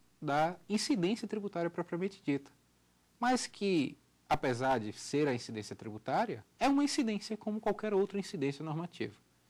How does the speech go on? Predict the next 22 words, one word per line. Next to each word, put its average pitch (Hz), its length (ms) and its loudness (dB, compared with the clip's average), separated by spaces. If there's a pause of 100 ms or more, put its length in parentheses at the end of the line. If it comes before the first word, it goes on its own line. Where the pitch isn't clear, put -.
(580)
E 285 80 4
dessa 240 320 4
maneira, 117 500 -2 (600)
para 143 220 4
tratar 156 480 0
de 117 200 -6 (120)
incidência, 170 960 0 (420)
vale 302 260 4
lembrar 240 880 6
a 247 120 4
etimologia. 202 760 2 (220)
É 262 40 -6
um 269 60 -2
bom 285 120 -2
começo. 208 520 -2 (1000)
Se - 160 -6
nós 302 180 4
formos 151 400 2
atrás 131 300 0
do 117 100 -4
termo 131 520 0
incidere, 156 640 0